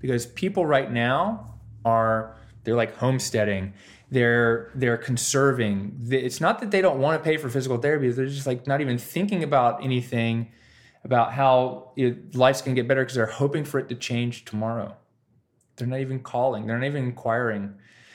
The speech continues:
They aren't even doing anything about it, right? So where is your customers' and patients' mindset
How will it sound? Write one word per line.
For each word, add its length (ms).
They 420
aren't 360
even 240
doing 220
anything 180
about 320
it, 200
right? 420
So 240
where 400
is 400
your 160
customers' 680
and 120
patients' 380
mindset 560